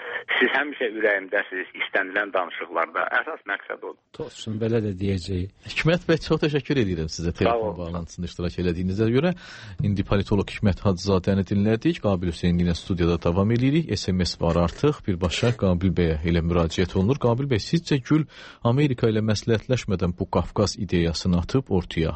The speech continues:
Speaker 3: Axı Gül o qədər də müstəqil deyil və Amerikadan asılı siyasətçidir. İyirmi üç yaşlı dinləyici. Buyurun.
Speaker 2: Ə, əlbəttə, bu məsələ ortaya ilk dəfə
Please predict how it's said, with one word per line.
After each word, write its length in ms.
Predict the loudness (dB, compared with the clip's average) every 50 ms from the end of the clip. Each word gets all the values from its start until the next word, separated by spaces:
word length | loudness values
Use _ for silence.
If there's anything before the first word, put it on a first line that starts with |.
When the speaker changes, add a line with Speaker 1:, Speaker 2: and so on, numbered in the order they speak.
| -4
Speaker 3:
Axı 220 | -4 -2 0 0 2 2
Gül 100 | 0 2 2
o 120 | 0 2 2
qədər 300 | 2 2 2 2 2 0
də 160 | -2 -2 -2 -4
müstəqil 500 | -8 -10 -6 -2 0 0 2 2 0 0 0 2
deyil 260 | 2 2 2 0 0 0
və 160 | 0 -2 0
Amerikadan 720 | 0 0 2 2 2 2 0 -2 -2 -2 0 2 2 0 0 -2 -4
asılı 400 | -4 -2 0 2 2 2 2 0 -2 -10 -20 -20 -20 -20 -20 -20 -18 _
siyasətçidir. 920 | -4 0 2 2 2 2 0 0 -2 -2 -2 -2 -2 -2 0 0 -2 -2 -4 -4 0
İyirmi 360 | 2 2 2 4 4 2 2 2
üç 120 | 0 0 0
yaşlı 360 | 0 0 0 0 -2 -2 0 2
dinləyici. 480 | 2 2 4 2 2 0 -2 -4 -8 -6 0 0
Buyurun. 240 | 0 0 0 -6 -14 _ _ -20 _ _ _ -20 -20 -20 -20 -20 -20 -20 -20 -20 -20 -20 -20 -20 _ -6
Speaker 2:
Ə, 140 | -4 -2 -2 -2 0 0 0 0 0 -2 -4 -6 -8 -6 0 2
əlbəttə, 440 | 4 4 6 4 2 2 2 2 2 2 2 0 -2 -4 -6 -8 -10 -10 -12 -12 -12 -2
bu 120 | 0 2 2
məsələ 320 | 2 0 0 -2 0 0 2
ortaya 460 | 2 2 2 2 0 0 0 2 2
ilk 140 | 0 0 -2
dəfə 220 | -2 0 0 0